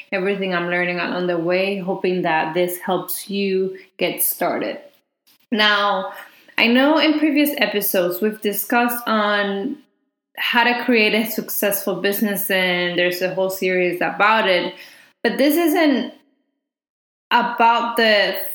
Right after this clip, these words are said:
philosophical way of creating a successful business. This is the practical way of setting up your side hustle on a budget. Because let's face it, we're not backed up by a Fortune five hundred company. We are,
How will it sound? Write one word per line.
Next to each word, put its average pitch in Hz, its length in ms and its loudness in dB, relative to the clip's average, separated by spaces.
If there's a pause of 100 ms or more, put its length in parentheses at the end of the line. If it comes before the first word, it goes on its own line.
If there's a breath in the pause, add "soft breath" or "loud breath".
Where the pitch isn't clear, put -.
(100)
philosophical 233 960 2
way 190 180 4
of 185 200 0
creating 190 340 2
a 190 140 -2
successful - 720 -4
business. - 360 -6
This 262 200 0
is 302 120 0
the 277 220 0
practical 220 640 0
way 180 260 2
of 175 380 -2
setting 285 560 2
up 269 200 2
your 262 200 2
side 208 480 2
hustle 156 640 -4 (120)
on 208 240 0
a 214 200 2
budget. 170 480 -2 (360 loud breath)
Because 202 320 0
let's 220 200 0
face 214 400 2
it, - 320 -6 (320 loud breath)
we're 202 140 0
not 214 280 2
backed 254 300 2
up 220 180 2
by 202 180 2
a 190 320 0 (360)
Fortune 208 420 -2
five 190 240 2
hundred 180 380 -2
company. 190 680 -2
We 180 280 2
are, 170 680 2